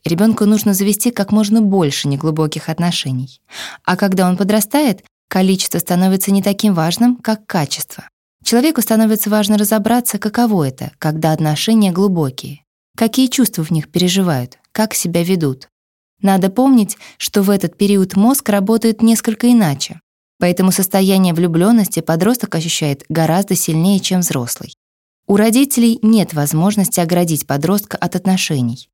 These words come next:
запретить ему встречаться с тем, кого он выбрал. Поэтому, по большому счёту, мы можем только подготовить подростка к тому, что может произойти — вместо того, чтобы пытаться остановить происходящее. Понятно, что отношения дочери со взрослым мужчиной вызывают у вас беспокойство.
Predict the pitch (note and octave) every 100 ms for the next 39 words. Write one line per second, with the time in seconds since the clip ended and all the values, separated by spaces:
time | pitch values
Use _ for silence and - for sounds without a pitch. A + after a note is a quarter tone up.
0 | _ _ - E3+ E3+ F#3+ A#3 A#3 F3+ D#3+
1 | - E3+ - F3 D3+ - - G#3+ D4 -
2 | - F#3+ G3 G#3+ G3+ F3 C3+ C3 D#3+ _
3 | _ - - - - B3 D#4 A3 G3 F3+
4 | F#3 F#3+ C4+ C4+ G#3 - E3+ D#3 C#3+ F3+
5 | A3+ A3+ G#3+ G3 G3+ G3 F#3+ G3 F#3 G3+
6 | G3+ D#3 - D3 D#3 D3+ - - - E3+
7 | G#3+ D4 - - - - G#3 G3+ F3+ F3
8 | - G3 F#3+ G#3 G#3 - D3 - _ _
9 | - F3 E3 - E3 E3 E3 E3+ D#3+ D#3+
10 | G#3 A3+ G3+ - F3+ - G3 G3 D#3 -
11 | C3+ C3 - C#3 B2+ - - - _ _
12 | _ _ _ _ - B3+ B3 D#3+ C#3+ C3+
13 | - D#3 E3+ F3 G#3+ G#3 F3+ D#3+ G3 G#3
14 | D#3+ D#3 D#3+ E3 F#3 F#3 E3 D#3+ - A#3+
15 | B3 G3+ F3 E3 D#3+ F#3+ G3 E3 E3 D#3+
16 | - F3+ F3 C3 B2+ - -